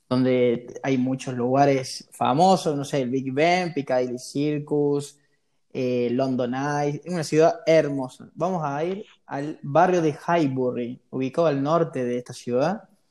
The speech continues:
y vamos a estar hablando de un equipo que hablaste vos recién, Lean, que es el Arsenal. En Highbury está, el, en Highbury, en el distrito de Highbury,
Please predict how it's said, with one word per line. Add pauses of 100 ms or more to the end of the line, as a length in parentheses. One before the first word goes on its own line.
(800)
y
vamos
a
estar
hablando
de
un (120)
equipo
que
hablaste
vos
recién,
Lean, (100)
que
es
el
Arsenal. (240)
En
Highbury
está,
el, (100)
en
Highbury, (800)
en
el
distrito
de
Highbury,